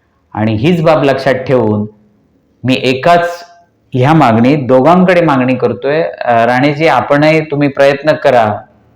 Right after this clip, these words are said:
आणि महाराष्ट्र आणि केंद्र सरकार, त्यांनाही मी ह्या माध्यमातून विनंती करतोय,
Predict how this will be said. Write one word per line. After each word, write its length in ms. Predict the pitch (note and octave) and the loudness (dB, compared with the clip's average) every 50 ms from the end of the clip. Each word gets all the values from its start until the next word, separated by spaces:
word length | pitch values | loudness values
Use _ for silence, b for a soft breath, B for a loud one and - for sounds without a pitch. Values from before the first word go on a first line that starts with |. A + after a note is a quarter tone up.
| _ _ _ _ _ _ _ _ _ _ _ _ _ _ _ _ _ _ _ _ _ _ _ _ _ _ _ _ _ _ _ _ _ _ _ _ _ _ - | _ _ _ _ _ _ _ _ _ _ _ _ _ _ _ _ _ _ _ _ _ _ _ _ _ _ _ _ _ _ _ _ _ _ _ _ _ _ -6
आणि 340 | - A#2+ B2 B2+ C3+ C3+ C3+ | -2 0 0 0 0 0 0
महाराष्ट्र 500 | C3 A#2+ A#2 C3 D#3+ E3+ E3+ E3+ - E3 | 0 0 0 2 2 0 0 0 0 0
आणि 200 | D#3 D3+ D#3 D#3 | 0 0 0 0
केंद्र 340 | D#3 D#3+ D3 D3 C#3+ D3+ D3 | 0 0 0 0 2 0 0
सरकार, 680 | C#3 - C#3+ C3 C3 - - C3+ A#2+ A2+ G#2+ G#2 G#2 | 0 0 0 0 0 -2 -2 0 0 0 0 -2 -4
त्यांनाही 460 | G#2 - A2+ A2+ A#2 B2 C#3+ D#3 D#3 | -4 -4 -4 -2 0 0 0 0 0
मी 160 | D3+ D3 C#3+ | 0 -2 -2
ह्या 140 | B2+ A#2 A#2+ | -2 -2 -2
माध्यमातून 640 | A#2 A#2 A2 G#2 G#2 A2 G#2+ A2 G#2+ G#2+ A2+ A2 A2 | -2 -2 -4 -4 -4 -4 -4 -4 -4 -4 -4 -4 -4
विनंती 400 | G#2 G2+ G#2+ G#2 G#2 G#2 - G#2 | -4 -2 -2 -4 -4 -6 -8 -10
करतोय, 400 | G#2 - G2+ G2 G2 - G2 | -10 -10 -10 -10 -12 -14 -18